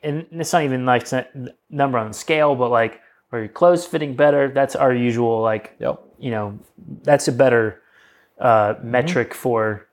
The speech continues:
Speaker 2: Mm-hmm.
Speaker 1: weight loss, in our opinion.
Speaker 2: Oh, for sure, yeah.
Speaker 1: But, um, you know, how are you feeling, and how is it affecting your performance? Do you feel like you have energy, like, sustained energy through your training sessions? Do you s-, feel like you have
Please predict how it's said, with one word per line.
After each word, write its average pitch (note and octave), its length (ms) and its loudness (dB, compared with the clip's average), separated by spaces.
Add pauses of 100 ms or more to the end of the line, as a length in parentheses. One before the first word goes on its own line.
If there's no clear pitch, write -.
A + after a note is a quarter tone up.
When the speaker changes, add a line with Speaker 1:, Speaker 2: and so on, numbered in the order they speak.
Speaker 2:
Mm-hmm. B2 360 -12
Speaker 1:
weight B2 220 4
loss, A2+ 360 2
in - 120 -10
our A2+ 120 -4
opinion. G#2+ 400 -8
Speaker 2:
Oh, G2+ 120 -2
for - 80 -12
sure, F#2+ 260 -10
yeah. F#2 220 -12
Speaker 1:
But, C3 240 4
um, A2+ 460 4 (400)
you B2+ 80 -4
know, A#2+ 60 -2
how C3+ 100 4
are E3+ 100 4
you E3 120 4
feeling, C3+ 380 2
and B2+ 80 -8
how C#3+ 220 4
is C3 100 2
it B2+ 80 -2
affecting A#2+ 400 -2
your A2 120 -12
performance? A2+ 500 -8
Do B2+ 120 -4
you A#2+ 100 -2
feel C#3 200 2
like C#3 200 2
you C#3 80 2
have C3+ 280 4
energy, C3 680 -2 (360)
like, A#2+ 140 -2
sustained C#3 400 -4
energy B2+ 340 -2
through C#3 320 0
your C#3+ 160 2
training C#3+ 300 -6
sessions? C#3 500 -2
Do C3+ 100 -2
you B2+ 60 0
s-, - 140 -6
feel - 240 2
like C3 180 4
you C3 120 0
have C3 340 2